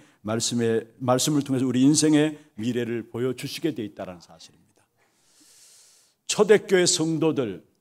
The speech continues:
언약 붙잡고 기도하는 가운데 오늘 본문에 보면은 오순절 날에 하나님의 성령의 역사가 임했습니다.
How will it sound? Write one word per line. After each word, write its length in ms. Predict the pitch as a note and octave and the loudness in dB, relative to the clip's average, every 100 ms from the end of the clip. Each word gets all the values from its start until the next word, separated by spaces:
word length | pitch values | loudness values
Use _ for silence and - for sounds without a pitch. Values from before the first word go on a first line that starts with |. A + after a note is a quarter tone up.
| _ _ _ _ _ _ _ _ _ _ _ _ _ _ | _ _ _ _ _ _ _ _ _ _ _ _ _ _
언약 320 | D#3 G3 F#3+ | -4 0 -2
붙잡고 920 | F#3 - F#3 - E3 D#3 D3+ C#3 - _ _ _ _ _ | -4 0 0 0 2 4 4 0 -6 _ _ _ _ _
기도하는 500 | - G3+ F#3+ E3 D#3+ | -10 0 2 4 2
가운데 760 | C#3 A#2+ A2+ G#2 G#2 G2+ A#2+ C#3+ _ _ _ _ _ | 0 -2 -2 -8 -8 -8 -10 -14 _ _ _ _ _
오늘 220 | C3+ C3+ | -8 -6
본문에 320 | C3 C3+ D3 C#3 | -6 -2 0 0
보면은 540 | C3+ C3 C3 A#2+ A2+ | 0 -2 -4 -4 -6
오순절 720 | A#2+ C3+ C3+ D3 C#3 B2+ B2 | -6 -4 -4 -4 -4 -4 -4
날에 440 | A2+ A2+ A2 F2+ - _ _ _ _ _ _ _ _ _ _ | -4 -6 -6 -10 -14 _ _ _ _ _ _ _ _ _ _
하나님의 400 | D3 D3 C#3+ C#3+ | -2 0 0 -2
성령의 480 | D3 E3 F3 F3 | -4 -4 -2 -2
역사가 320 | C#3+ - A#2 G2 | -2 -4 -8 -12
임했습니다. 800 | F#2+ F#2 F#2 - E2 D2 _ | -12 -12 -10 -10 -14 _ _